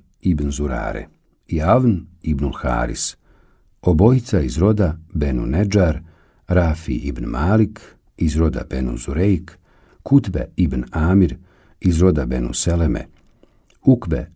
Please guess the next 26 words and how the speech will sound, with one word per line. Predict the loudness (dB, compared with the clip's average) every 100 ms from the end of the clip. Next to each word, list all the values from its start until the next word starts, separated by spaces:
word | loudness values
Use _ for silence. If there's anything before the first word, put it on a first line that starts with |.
| -2
ibn | 0 0 -2
Amir | 0 4 4 4 0 -12 _ _
iz | -2 2
roda | 4 4 0
Benu | -2 -2 -4
Haram | 0 2 4 2 -2 -8 _ _ _ _ _
i | -2
Džabir | 2 4 4 4 4 2 _ _
ibn | -2 0 -2
Abdullah | -4 0 4 6 4 0 -10 _ _
iz | -4 -2
roda | 0 0 0
Benu | 0 2 2 0 -4 -6
Ubejd | -4 -2 0 0 -2 -12 _ _ _ -6
ibn | -2 -2 -2 -4
Ganem. | -4 -2 -4 -6 -12 _ _ _ _ _
Kada | 2 4
ih | 2 0
je | -4
susreo, | -2 0 2 2 2 -4 -16 _ _ _
poslanik | -4 2 4 4 2
ih | -2
je | -6
upitao | -6 -2 -2 -2 -6
ko | -4 -8 -8
su. | -10